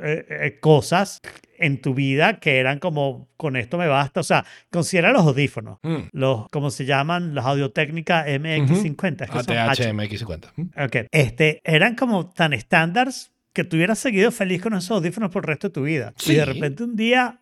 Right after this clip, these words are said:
Speaker 1: alguien te dijo, "Estos audífonos son mejores", y plin, plin, plin, lo compraste y ya, ¿no? O sea, y, y claro, yo creo que hay una componente de ambas cosas, ¿no?
Speaker 2: Sara ahí dice que no es disposable income, solo somos irresponsables, y estoy totalmente de acuerdo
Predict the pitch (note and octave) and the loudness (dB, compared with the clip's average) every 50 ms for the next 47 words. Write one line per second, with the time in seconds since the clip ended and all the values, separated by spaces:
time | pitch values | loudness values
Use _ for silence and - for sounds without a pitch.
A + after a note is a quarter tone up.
0 | _ _ - E3+ E3+ F3+ G3 G#3 G3+ G#3+ G3 F#3+ G3 E3+ F3+ F3+ F3+ G#3 G3 F3+ | _ _ 0 2 2 2 0 -2 -2 -2 0 2 2 2 0 -2 0 0 0 0
1 | F3 F3+ D#3+ F3+ G3 D#3+ - F3+ E3+ F#3+ F3 C#3+ - G#3 G#3+ A#3 B3+ A#3 G#3 G3+ | 0 -2 -2 -4 -6 -6 -6 -8 -8 -8 -6 -2 2 2 2 4 4 2 4 4
2 | E3 C#3+ C3 - _ _ - F3 F#3+ F3+ A#3 A3+ G#3+ - A#3 B3 B3 G#3 E3 D#3+ | 2 2 -2 -6 _ _ -8 -8 -6 -4 -6 -6 -4 -4 -2 -2 0 0 0 -2
3 | D3 F3 E3+ D#3 - - A3+ G#3 D#3 C#3+ F3+ E3 B2 A2+ A2 D#3+ C4 - _ - | 0 2 0 0 0 -2 -2 -2 2 4 4 4 4 2 -2 -6 -8 -10 _ -20
4 | - - _ _ - - - F3 D#3 C3+ B2 - G3 F3+ E3+ F3 F3 - - D#3+ | -20 -20 _ _ -6 0 2 4 4 4 2 0 0 0 0 0 -2 -6 -8 -8
5 | - G3 A3 A#3 G#3 F3+ D#3+ D#3+ F#3+ - G3+ G#3+ E3+ E3 D#3 C3+ G3+ F3 F3+ F3 | 0 4 4 6 6 4 2 0 -4 -8 -10 -6 -2 -2 0 2 2 0 2 2
6 | G#3 G#3 G#3+ G#3+ G#3 G3+ A3+ G3 F3+ F3 D#3 E3 E3+ A#3 A3+ G3+ E3 C#3+ C#3 C#3 | 0 0 0 0 0 0 -2 -2 0 -2 -2 -2 -2 -2 0 0 0 2 0 0
7 | - - - F3+ C#3+ - - A#2 G2+ - C#3 F#3+ C#4 - - - - - - _ | -2 2 2 2 2 2 -2 -6 -6 -6 -6 -6 -6 -8 -14 -20 -20 -20 -20 _
8 | - - D3 D3+ C#3+ B2+ B2 C3+ D#3 D#3+ D3 C#3+ E3+ E3 D3+ D3 B2 A2 C3 C#3+ | -6 0 2 2 4 4 2 2 2 2 0 0 -2 -4 -4 -4 -4 -4 -4 -4
9 | - - D3+ D3 C#3+ D#3 D3+ C#3 C#3+ C#3+ C#3+ C3 - C#3+ A#2 A#2+ A#2 E3+ D#3 D3+ | -4 -4 -4 0 2 2 2 2 0 -2 -2 -4 -4 -4 -4 2 2 2 2 4
10 | C#3 F3 D#3+ D3+ D3 D3 C3+ C3 B2+ D#3 C#3+ C3 A2+ F#2 G2+ A2+ B2+ A#2+ A#2 - | 4 4 4 4 0 -2 -4 -2 0 2 2 2 0 -2 -4 -4 -4 -6 -6 -8
11 | G2+ G#2+ G#2 A2 B2 A2+ A2+ A#2+ A#2 A2 G#2+ A#2+ G#2+ G#2+ F#2+ F2+ F2 F#2+ | -8 -10 -8 -8 -8 -6 -4 -2 -2 -2 -4 -4 -6 -6 -6 -6 -6 -4